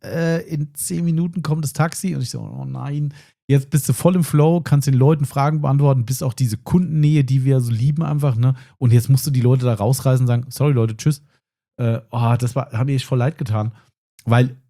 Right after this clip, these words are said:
die wollten dann alle noch ein Gruppenfoto machen. Das muss ja auch noch sein. Alle vor dem Plus Handwash, alle zusammen, Madness-Banner geholt und wir müssen Fotos zusammen machen, nochmal Handshake, nochmal dies, nochmal hier ein Autogramm.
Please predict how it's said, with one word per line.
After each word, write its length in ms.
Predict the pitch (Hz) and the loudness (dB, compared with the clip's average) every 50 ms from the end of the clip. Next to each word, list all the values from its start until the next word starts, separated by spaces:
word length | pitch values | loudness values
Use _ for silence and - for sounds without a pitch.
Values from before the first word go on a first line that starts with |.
| _ _ _ _ _ - | _ _ _ _ _ -2
die 100 | - 120 | 2 2
wollten 140 | 110 127 131 | 4 4 4
dann 100 | 147 131 | 4 2
alle 220 | 107 - 123 131 120 | 2 2 2 2 2
noch 120 | 113 104 | 2 0
ein 60 | 113 | -2
Gruppenfoto 480 | 104 - 131 123 127 101 - 85 - - | -2 -2 -4 -4 -4 -6 -8 -10 -12 -10
machen. 300 | 73 76 71 69 76 76 | -10 -10 -10 -12 -14 -14
Das 100 | - - | -10 -8
muss 140 | 120 120 - | -6 -6 -4
ja 100 | - - | -4 -2
auch 80 | 113 | -2
noch 140 | 117 104 82 | -2 -2 -2
sein. 300 | - - - - - - _ | -4 -6 -8 -8 -8 -8 _
Alle 220 | - 127 135 131 | 0 2 2 2
vor 180 | - - 127 120 | 2 0 -2 -2
dem 80 | 113 107 | -2 -2
Plus 240 | - - 120 - - | -2 -2 -2 0 0
Handwash, 440 | 117 113 110 - 101 90 - - - | 0 0 0 -2 -4 -6 -6 -8 -6
alle 240 | - 120 127 123 117 | -4 -2 -2 -2 -2
zusammen, 440 | - 123 104 104 107 101 98 95 | -4 -4 -4 -2 -2 -2 -2 -2
Madness-Banner 640 | 107 123 123 - 139 123 - - 110 104 104 104 95 | 0 0 0 0 -2 -4 -2 -2 -4 -2 -2 -4 -4
geholt 440 | 87 95 92 101 104 104 95 87 - | -4 -4 -4 -2 -2 -2 -4 -4 -6
und 220 | - 135 135 135 | -2 0 0 2
wir 100 | 127 123 | 2 2
müssen 260 | 123 127 127 120 - 127 | 0 0 -2 -2 -2 -4
Fotos 320 | - - 123 120 117 110 | -2 -2 -2 -2 -2 -4
zusammen 320 | - - 107 107 104 101 104 | -6 -8 -8 -6 -6 -4 -4
machen, 260 | 101 98 92 101 117 | -4 -6 -6 -4 -2
nochmal 300 | 120 127 - - 131 107 | -2 0 0 2 2 2
Handshake, 420 | 107 120 117 - - 117 117 107 120 | 2 2 0 -2 -2 -4 -4 -2 -2
nochmal 220 | 120 127 127 120 | -2 0 0 -2
dies, 260 | 120 - 131 123 - | -2 -2 -2 -2 -2
nochmal 220 | - 120 120 113 107 | -2 -2 0 0 0
hier 160 | 104 135 135 | 0 0 0
ein 40 | 127 | 0
Autogramm. 460 | - 120 117 110 107 - 117 117 | -2 -4 -6 -6 -4 -2 -2 -2